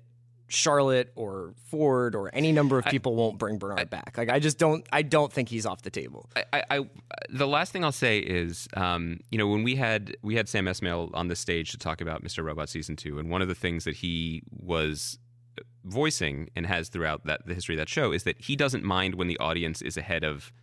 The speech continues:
Speaker 2: the reveal. He insists that he doesn't mind that people figured out the, the big twist of season one when they figured it out, because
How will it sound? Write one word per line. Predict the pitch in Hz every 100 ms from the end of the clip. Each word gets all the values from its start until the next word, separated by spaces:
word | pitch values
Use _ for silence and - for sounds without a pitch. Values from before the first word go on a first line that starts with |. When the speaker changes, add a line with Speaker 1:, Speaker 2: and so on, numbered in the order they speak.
| _
Speaker 2:
the | 85
reveal. | 78 71 50 - _ _ _ - _ _
He | - 123
insists | 110 - 135 -
that | 101
he | 92
doesn't | 98 98 104 87
mind | 85 85 82 80
that | 78 80 76 -
people | 87 90
figured | - 82 80 78
out | 76 -
the, | 80 78 -
the | 82
big | 76 78
twist | - 80 -
of | 76
season | - 76 82
one | 85 78
when | 73
they | 71
figured | - 78 76
it |
out, | 110 95 -
because | 85 78